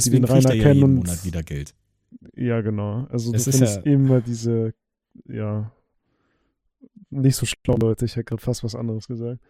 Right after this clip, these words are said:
Speaker 1: <laughs> Wie gesagt, also ich, ich bin der Meinung, du kannst es sehr gut zusammenfassen, das Drachengame ist nur so weit gekommen, weil Rainer immer wieder Geld bekommen hat. Hätte Rainer kein Geld mehr aus dem Internet bekommen, dann wäre die Sache vor Jahren schon vorbei, vorbei gewesen.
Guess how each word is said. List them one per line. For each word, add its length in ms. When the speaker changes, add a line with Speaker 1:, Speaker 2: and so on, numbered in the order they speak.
Speaker 1:
<laughs> 360
Wie 100
gesagt, 300
also 180
ich, 140
ich 200
bin 200
der 80
Meinung, 340
du 80
kannst 240
es 120
sehr 120
gut 140
zusammenfassen, 560
das 120
Drachengame 440
ist 100
nur 160
so 160
weit 180
gekommen, 380
weil 120
Rainer 380
immer 220
wieder 180
Geld 200
bekommen 280
hat. 200
Hätte 280
Rainer 320
kein 200
Geld 220
mehr 80
aus 100
dem 100
Internet 360
bekommen, 340
dann 140
wäre 120
die 100
Sache 220
vor 160
Jahren 280
schon 160
vorbei, 260
vorbei 300
gewesen. 320